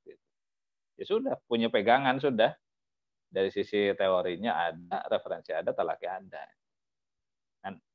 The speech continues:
tadi kalau mau mengusa-, mengistilahkan dua setengah harokat ataupun tiga harokat, ya silakan. Ya, nggak masalah, nggak, nggak kita salahkan. Yang penting bisa dipertanggungjawabkan secara teori, secara referensinya, dan juga secara hasil, hasil talakinya. Memang sudah betul-betul belajar,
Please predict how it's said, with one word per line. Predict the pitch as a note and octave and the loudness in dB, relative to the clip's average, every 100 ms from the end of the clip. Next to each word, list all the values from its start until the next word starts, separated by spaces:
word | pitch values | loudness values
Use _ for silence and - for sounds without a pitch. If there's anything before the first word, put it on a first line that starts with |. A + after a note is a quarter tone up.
| _ | _
tadi | D#3+ F#3 D#3 | 6 8 6
kalau | D3+ C#3 C3 A#2+ F2+ | 8 8 10 8 4
mau | A#2+ A#2+ | 0 0
mengusa-, | A#2 A#2 G#2 - - | 0 0 -2 -4 -4
mengistilahkan | A#2+ B2+ C3 - C#3+ E3 C#3 A#2+ | -4 -2 -2 4 4 6 4 4
dua | D3 D#3 | 8 8
setengah | D3 C3 B2 | 6 2 4
harokat | G#2+ F2+ - E3 | 4 2 2 0
ataupun | B2+ C3+ C3 | 2 0 0
tiga | B2+ A#2 G#2+ F#2+ | 0 2 2 4
harokat, | A2 G3 G#3+ | 2 2 0
ya | F3 | 0
silakan. | B3+ D4+ C#4+ G#3+ - - _ _ _ _ _ - | 2 2 4 2 0 -10 _ _ _ _ _ -8
Ya, | G2+ C3 - | -8 -8 -8
nggak | G2 | -6
masalah, | F#2+ D#3 A2+ B2+ - _ | 2 4 6 4 0 _
nggak, | F#2 F2 | -4 -4
nggak | F2+ F2 - | -2 -6 -6
kita | F#2 F2+ | -6 -4
salahkan. | G2 G#2+ - - - | 0 0 0 -6 -4
Yang | A#2+ C#3+ | -4 -2
penting | E3+ F#3+ | -2 0
bisa | C3+ C#3+ | 4 4
dipertanggungjawabkan | C#3+ C#3+ - B2 G#2+ G2 B2 | 6 4 4 4 2 2 -2
secara | - G2 | 2 2
teori, | - F2 F2 G2+ A3 - _ _ _ _ _ _ | 2 2 2 0 -2 -6 _ _ _ _ _ _
secara | - F2 F2 | -10 -2 -2
referensinya, | E2+ F2 - G2 F#2 G2 G2 C4 - _ _ _ | 0 -2 0 -2 0 0 -2 -4 -8 _ _ _
dan | F#2 | -12
juga | F2 F#2+ | -4 -4
secara | - F2+ G2 F2+ | -2 2 2 4
hasil, | A2 D#3+ - _ _ _ - | 4 2 0 _ _ _ -8
hasil | E2+ F#2 | -2 -2
talakinya. | - F2+ F2 B2+ C#3+ G2 | 2 2 2 0 0 -2
Memang | E2+ E2+ F#2 | -4 -10 -6
sudah | G2 F#2+ | 0 0
betul-betul | G2 G2 F#2 - F#2 F#2+ | 2 0 -2 -6 -6 -2
belajar, | F#2+ C3+ B2+ G2+ C3+ | 2 2 4 0 -2